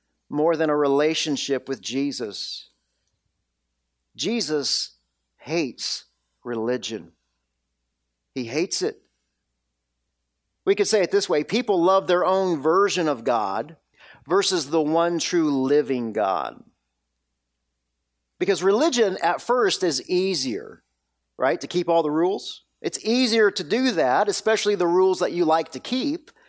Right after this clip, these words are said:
It gets harder as you grow up in the Lord. It becomes impossible. You know, going through this narrative and focusing in on this issue of authority, I was reminded of the prophet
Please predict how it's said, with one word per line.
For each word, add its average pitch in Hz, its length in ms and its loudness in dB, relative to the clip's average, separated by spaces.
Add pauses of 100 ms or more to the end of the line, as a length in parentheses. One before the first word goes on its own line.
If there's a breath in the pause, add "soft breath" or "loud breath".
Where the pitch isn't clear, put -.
(640 loud breath)
It - 80 -4
gets 160 240 2
harder 165 640 2 (160 loud breath)
as 147 240 0
you 143 140 0
grow 139 400 2
up 139 400 2 (340)
in 135 160 -4
the 120 80 0
Lord. 101 380 -2
It - 600 -20
becomes 120 320 -4
impossible. 104 800 -6 (1700)
You 180 100 -2
know, 180 100 2
going 240 280 2
through 220 160 0
this 190 200 0
narrative 165 720 2 (720)
and 151 220 -2
focusing 185 640 0
in 156 180 2
on 147 160 0
this 135 200 -2
issue 156 460 0
of 127 120 0
authority, 135 640 0 (420 loud breath)
I 190 140 2
was 214 180 0
reminded 156 500 0
of 127 160 -2
the 156 120 -2
prophet - 840 -4